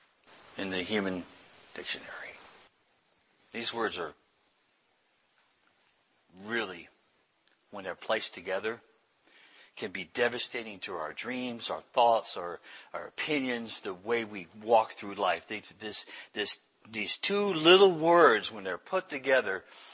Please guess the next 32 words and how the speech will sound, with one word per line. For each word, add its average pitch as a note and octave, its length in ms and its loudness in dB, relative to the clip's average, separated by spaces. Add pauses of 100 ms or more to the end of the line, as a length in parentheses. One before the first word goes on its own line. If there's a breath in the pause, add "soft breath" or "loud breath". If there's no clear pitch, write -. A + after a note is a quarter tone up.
(300 loud breath)
can B2+ 200 -8
be G#2 120 -8
really G#2 260 -8
poison B2 600 -4
to G#2 140 -8
our F2+ 160 -6
souls. - 640 -10 (2250)
And G#2 80 -18
I A2+ 80 -8
believe E3+ 480 0
that A#2+ 140 -4
God D3 280 6
wants C#3+ 280 4
us A2 100 -10
to A2 100 -8
look E3 360 2
at C3+ 80 -4
these A2+ 180 -6
two B2+ 120 -8
little A2+ 220 -6
words G2+ 380 -6 (400 loud breath)
in G#2+ 80 -8
a G2 80 -6
far C3 400 2
different G#2+ 300 -12
way G2+ 280 -2 (380 loud breath)
for A2 120 -8
the F#2 100 -8
new G2 160 -6
year. F2 280 -8 (2250 loud breath)
And G#2 100 -12
those D3+ 400 2